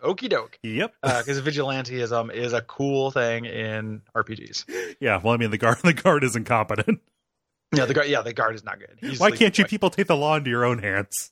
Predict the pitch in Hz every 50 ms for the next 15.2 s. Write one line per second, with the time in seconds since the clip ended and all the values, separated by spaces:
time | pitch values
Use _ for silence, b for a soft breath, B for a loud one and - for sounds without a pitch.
0 | - 147 160 156 156 165 175 180 170 151 143 127 - 165 170 143 - - 143 147
1 | 143 143 139 131 135 127 127 120 117 113 - 98 - 85 - - - - 127 127
2 | 123 117 117 117 110 107 104 101 101 104 - 156 - - - 190 185 175 - 190
3 | 208 202 139 131 135 147 156 147 - 170 180 247 294 320 226 160 143 139 139 135
4 | - 123 120 113 117 117 113 - - 135 127 127 113 123 120 - 240 220 139 117
5 | _ - 120 117 117 113 131 135 - - - 143 - - - - 180 170 160 147
6 | 143 139 127 117 110 135 139 127 135 131 123 120 117 120 117 113 120 113 110 107
7 | 113 107 107 110 104 107 101 95 85 92 92 - - 117 - 120 110 117 127 107
8 | 92 82 104 104 - 117 113 98 95 113 123 120 110 131 123 110 - - 117 113
9 | 127 127 123 117 - - 107 113 139 156 143 113 117 110 104 107 110 104 101 104
10 | 101 110 110 113 107 - 120 113 113 107 101 101 90 - - 120 127 127 120 -
11 | - 104 95 95 92 95 95 101 101 101 98 98 95 - 104 98 87 104 104 120
12 | 139 135 - - 110 101 98 101 95 - 80 95 - - - 107 98 95 98 95
13 | 92 98 98 98 95 87 95 95 95 - 104 98 92 92 - - 107 98 95 95
14 | 95 92 82 92 92 101 - 101 98 - - 107 104 123 131 - 95 - - -
15 | - - -